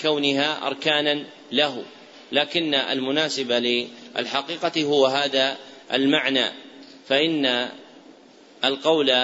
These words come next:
والعمل بتفصيله المتقدم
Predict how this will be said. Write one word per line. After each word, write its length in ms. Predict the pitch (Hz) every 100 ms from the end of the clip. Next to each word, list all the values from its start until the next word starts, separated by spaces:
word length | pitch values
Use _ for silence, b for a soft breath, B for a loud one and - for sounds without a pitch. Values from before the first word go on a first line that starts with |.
| 117 - - - -
والعمل 1080 | 123 120 120 104 87 131 120 165 196 202 - - - - - -
بتفصيله 1120 | 123 135 131 127 - - 139 - 180 156 135
المتقدم 800 | 131 127 127 135 156 165 196 202